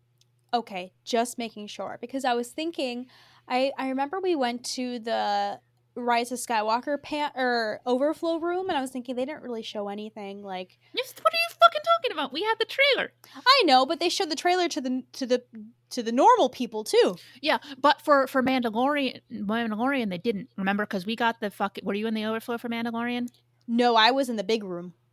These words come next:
Speaker 2: Okay, yeah, 'cause I was in overflow for Mandalorian, and we got the, the whole, like, we got everything, including the fucking amazing Werner Herzog, uh, voiceover and fucking anybody watching from the show floor didn't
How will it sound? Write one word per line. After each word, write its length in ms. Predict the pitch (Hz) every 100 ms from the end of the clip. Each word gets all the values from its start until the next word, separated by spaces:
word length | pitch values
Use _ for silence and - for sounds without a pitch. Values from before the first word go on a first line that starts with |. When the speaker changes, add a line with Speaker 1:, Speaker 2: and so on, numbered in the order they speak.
| _ _ _ _ _ -
Speaker 2:
Okay, 480 | 196 220 196 170 -
yeah, 140 | 208 240
'cause 180 | - 208
I 120 | 233
was 120 | 240
in 100 | 233
overflow 400 | 214 220 233 226
for 120 | 196 190
Mandalorian, 580 | 185 175 208 226 202 175
and 160 | 175
we 220 | 180 233
got 300 | 233 208 170 -
the, 500 | 190 175 165 160 165
the 60 | 180
whole, 280 | 190 175 165
like, 180 | 165 160 -
we 80 | 208
got 140 | 202
everything, 280 | 180 185 175
including 420 | 175 - 190 175
the 80 | 175
fucking 360 | - 180 175 -
amazing 540 | 190 185 170 175 170 170 175
Werner 200 | 175 165
Herzog, 540 | 180 175 175 165 156 _ _ _ -
uh, 200 | - 156 -
voiceover 600 | 214 220 196 165 160 156 _ _ _ _ _ _ _
and 640 | 196 175 165 160 156 151 - _ -
fucking 600 | 196 180 175 165 160 -
anybody 340 | 202 185 175 175
watching 460 | 175 170 - 180
from 180 | 165 170
the 80 | 160
show 200 | - 240
floor 260 | - 180 175
didn't 340 | 185 -